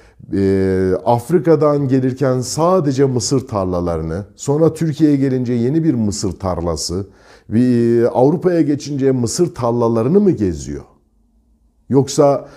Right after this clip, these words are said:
bu hayvan Afrika'dayken çekirge yiyor, Türkiye'ye gelince arpa, buğday, mısır, yulaf yiyor. Sonra bir başka tarafa gidince işte, e, bambaşka yiyecekler, bambaşka yiyecekler, her ülkenin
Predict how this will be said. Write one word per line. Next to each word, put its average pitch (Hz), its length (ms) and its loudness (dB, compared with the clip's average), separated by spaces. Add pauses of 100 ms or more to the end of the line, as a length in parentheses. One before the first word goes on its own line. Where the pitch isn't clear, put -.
(180)
bu 110 180 -2
hayvan 131 540 -2 (460)
Afrika'dayken 147 960 0
çekirge 120 520 -2
yiyor, 92 440 -2 (200)
Türkiye'ye 120 460 -2
gelince 110 480 0
arpa, 104 560 -2
buğday, 98 420 -2
mısır, 95 460 -2
yulaf 95 480 0
yiyor. 73 320 -6 (300)
Sonra 160 380 2
bir 151 120 0
başka 139 340 0
tarafa 135 360 -2
gidince 120 680 -2
işte, 113 420 0 (380)
e, 90 40 -4 (540)
bambaşka 131 760 -2
yiyecekler, 92 880 -2
bambaşka 135 600 -2
yiyecekler, 104 560 -2
her 139 280 -2
ülkenin 120 760 0